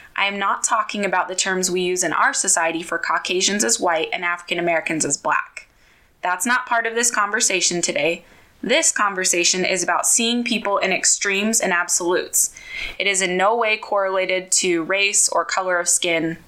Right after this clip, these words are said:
has nothing to do with this conversation. Before I start, I want to highlight a review that I received on Apple. We always like to take time at the beginning of the episode to read a review and highlight someone's responses to the show.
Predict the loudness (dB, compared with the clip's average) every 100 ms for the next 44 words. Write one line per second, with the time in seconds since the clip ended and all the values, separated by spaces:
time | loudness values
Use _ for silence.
0 | -8 -6 -2 -2 -2 -2 -2 0 0 0
1 | 0 0 -2 -2 0 0 -2 -10 -20 -10
2 | -6 0 2 4 2 2 2 -2 -6 -2
3 | 0 0 0 0 2 0 0 -2 -4 -4
4 | -2 0 0 2 2 0 0 2 0 0
5 | 0 -2 -2 0 0 0 -2 -2 -6 -8
6 | -12 -12 0 2 2 2 0 0 0 0
7 | 0 2 2 2 -2 -6 -6 -4 -4 0
8 | 0 2 2 0 0 0 2 2 0 -2
9 | 2 2 2 0 -2 -6 -6 -2 2 2
10 | 2 2 2 0 0 2 2 2 0 0
11 | 2 2 2 0 0 0 2 2 2 0
12 | 0 0 0 2 2 2 2 0